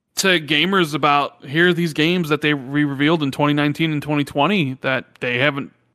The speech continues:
spoken about or updated any, anything about in all this time. It's been three years,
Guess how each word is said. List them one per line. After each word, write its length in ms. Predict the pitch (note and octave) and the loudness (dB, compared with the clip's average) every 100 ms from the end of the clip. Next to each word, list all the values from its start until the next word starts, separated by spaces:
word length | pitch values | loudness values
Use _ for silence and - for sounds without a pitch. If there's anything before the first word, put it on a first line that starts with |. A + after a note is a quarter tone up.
| - | -14
spoken 560 | - - C#3 D3 F3+ | -12 -4 0 2 2
about 440 | D3+ C3 C3+ C#3+ - | 2 4 4 2 -2
or 160 | C#3 B2 | -6 -2
updated 380 | D3 - C#3+ C3 | -2 2 2 2
any, 220 | C3 C3+ | 0 -2
anything 320 | C#3 C3 C3 B2+ | -4 -4 -4 -4
about 340 | B2 C3+ C#3 | 0 0 -2
in 120 | C3 | -4
all 200 | B2 C3+ | 0 0
this 160 | D3 - | 0 -2
time. 260 | F3 G#3 | 0 0
It's 80 | C#3 | -2
been 160 | - D3 | -4 -2
three 220 | E3+ E3 | -2 0
years, 400 | F#3+ A3+ C#3 | 2 2 0